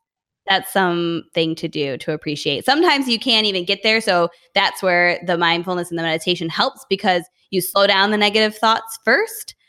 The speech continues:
before you go in kind of ramping up to the positive ones. Um,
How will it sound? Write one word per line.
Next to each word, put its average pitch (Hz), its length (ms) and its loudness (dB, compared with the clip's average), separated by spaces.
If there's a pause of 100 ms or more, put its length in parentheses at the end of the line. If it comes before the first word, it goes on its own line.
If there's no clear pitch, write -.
(160)
before 185 480 4
you 233 200 2
go 247 380 2 (180)
in 247 220 2
kind 240 200 2
of 214 100 0
ramping 214 400 2
up 220 160 -2
to 247 100 0
the 220 100 -2
positive 220 560 2
ones. 294 420 2 (280)
Um, 175 380 4